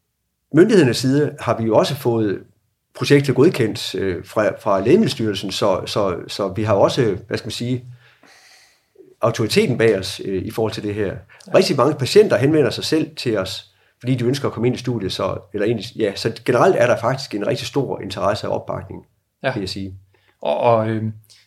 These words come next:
Speaker 2: man kunne godt forestille sig, at hvis man kigger tilbage i historien, så har der jo været nogle eksempler, øh, på, øh, psykiatrisk forskning hjemme, hvor man har brugt, øh, bevidsthedsudvidende eller psykedeliske stoffer i forskningen, som har haft nogle lidt uheldige, øh,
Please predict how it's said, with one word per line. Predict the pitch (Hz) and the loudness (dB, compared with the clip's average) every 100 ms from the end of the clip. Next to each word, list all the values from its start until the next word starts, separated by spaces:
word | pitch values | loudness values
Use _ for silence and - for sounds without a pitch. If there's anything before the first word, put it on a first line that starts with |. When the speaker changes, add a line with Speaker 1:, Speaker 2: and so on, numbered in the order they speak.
| _ _ _ - - | _ _ _ -20 -20
Speaker 2:
man | - 131 | -8 -6
kunne | 131 120 | -2 0
godt | 143 | 0
forestille | - 143 - 123 113 | 0 -4 -2 -4 -2
sig, | 110 110 | -4 -6
at | 107 - - | -8 -12 -16
hvis | 143 131 | -12 -10
man | 120 | -6
kigger | 127 123 | -4 -2
tilbage | 123 131 | 0 -2
i | |
historien, | 135 135 117 107 | 0 -2 -2 -2
så | 127 | -2
har | 131 | 0
der | 113 | 0
jo | |
været | 113 131 - | 2 0 -2
nogle | 117 107 117 120 - | -6 -4 -6 -10 -12
eksempler, | 127 - 147 131 120 _ | -6 -4 -4 -6 -12 _
øh, | 139 120 107 - - | -6 -4 -4 -6 0
på, | 139 139 - | 0 -2 -12
øh, | - 120 107 101 95 _ - | -12 -6 -6 -6 -12 _ -10
psykiatrisk | 135 120 127 123 | -4 -2 -2 -4
forskning | 120 127 123 107 | -4 -4 -4 -4
hjemme, | 113 | -4
hvor | 117 | -4
man | 110 | -6
har | 107 | -4
brugt, | 127 127 - _ _ _ | -4 -4 -8 _ _ _
øh, | 139 110 101 104 | -8 -6 -6 -8
bevidsthedsudvidende | 113 120 127 113 120 113 113 107 | -6 -4 -4 -6 -4 -4 -4 -6
eller | 107 | -10
psykedeliske | - 123 127 113 - | -10 -4 -4 -4 -8
stoffer | 120 117 - - - | -6 -4 -6 -14 -12
i | 117 110 | -12 -6
forskningen, | 120 120 - 117 113 _ _ _ - - | -4 -4 -6 -14 -16 _ _ _ -20 -8
som | - 120 | -4 -4
har | 107 113 | -4 -4
haft | 113 123 | -4 -4
nogle | 113 110 | -6 -6
lidt | 113 | -6
uheldige, | 117 151 117 110 101 | -6 -6 -6 -8 -8
øh, | 101 | -12